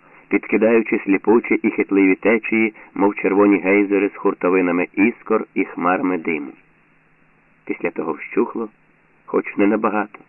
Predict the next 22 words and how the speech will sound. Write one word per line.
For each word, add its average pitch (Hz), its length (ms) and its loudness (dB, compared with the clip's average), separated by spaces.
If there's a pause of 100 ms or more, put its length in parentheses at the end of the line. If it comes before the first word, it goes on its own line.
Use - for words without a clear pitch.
(1080)
Катранник 120 520 0
відходив 117 600 2
і 123 80 6
оглядався 107 600 2
на 98 200 4
огненну 98 420 2
могилу. 87 440 -2 (420)
Хотів 127 480 4
закричати 127 800 2
з 113 40 -8
безсилого 113 720 2
розпачу: 113 600 -2 (400)
"Хто - 320 -4
там 95 260 -2
живий, 98 400 4
щоб 101 220 -2
вибирався 117 680 2
коло 117 240 0
низового 123 440 2
струмка? 120 640 -2 (600)
Хіба 87 320 -4 (120)
поможеться?" - 880 -10